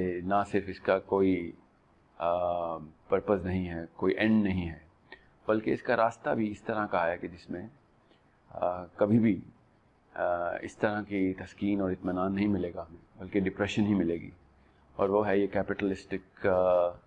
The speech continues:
goals की achievement, this materialism and most of all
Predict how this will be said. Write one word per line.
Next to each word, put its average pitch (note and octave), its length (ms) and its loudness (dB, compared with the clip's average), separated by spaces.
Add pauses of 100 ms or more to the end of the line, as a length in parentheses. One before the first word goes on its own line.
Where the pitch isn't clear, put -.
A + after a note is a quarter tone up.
(420)
goals G2+ 360 2
की - 160 -4
achievement, F#2 640 -8 (560)
this F#2+ 240 -6
materialism G2 720 0 (680)
and G2 80 -2
most A2+ 300 2
of G#2+ 160 -10
all F#2+ 220 2